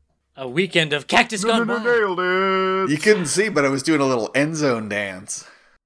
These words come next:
Speaker 2: Yeah, I thi-, I feel like it came across. I feel like everybody would just know.
Speaker 3: <laughs> Thanks. Thanks, fellas.
Speaker 2: So, so thanks, uh, thanks for joining us for one more Halloween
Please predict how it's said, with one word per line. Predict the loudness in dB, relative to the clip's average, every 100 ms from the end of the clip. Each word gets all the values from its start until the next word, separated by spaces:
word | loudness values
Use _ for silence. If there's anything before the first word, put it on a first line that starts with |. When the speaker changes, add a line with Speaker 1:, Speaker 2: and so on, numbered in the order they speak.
| -6
Speaker 2:
Yeah, | -2 2
I | 0
thi-, | 0 0
I | 0
feel | 2 2
like | 2
it | 0
came | 0 0
across. | -2 2 2 2 -4
I | -8
feel | -4
like | -2
everybody | -2 -4 -2 -4
would | -6 -10
just | -14 -14
know. | -14 -14 -16 -18 -8
Speaker 3:
<laughs> | -6 -6 -8 -8 -12 -14 _ -20 _ _ -20 _ _ _ _ _
Thanks. | -14 -14 -14 -20 -20 _ _ _ _ _
Thanks, | -4 -4 -2
fellas. | -2 0 -2 -6 -12 _ _ _
Speaker 2:
So, | -10 -4 -4 -6 -14 _ _ _ _ _ _ _
so | -20 -2
thanks, | 0 0 0
uh, | 0 2
thanks | 0 -4 -4
for | -6
joining | 0 2 2 -2
us | -4 -6 -12
for | -6 -2 -2 -2 -6
one | -6 -2 -2
more | 0 0 2
Halloween | 2 -2 -4 -6 -8 -12